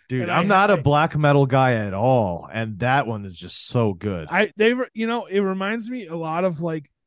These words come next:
Speaker 2: Amon Amarth, and I love Amon
Speaker 1: Mm-hmm.
Speaker 2: Amarth, so, um, I'm into it. I'm into it,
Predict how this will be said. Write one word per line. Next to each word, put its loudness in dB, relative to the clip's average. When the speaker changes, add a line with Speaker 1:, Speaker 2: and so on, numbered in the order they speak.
Speaker 2:
Amon -6
Amarth, -4
and -20
I -14
love -8
Amon -4
Speaker 1:
Mm-hmm. -4
Speaker 2:
Amarth, -4
so, -8
um, -8
I'm -8
into -4
it. -20
I'm -14
into -10
it, -20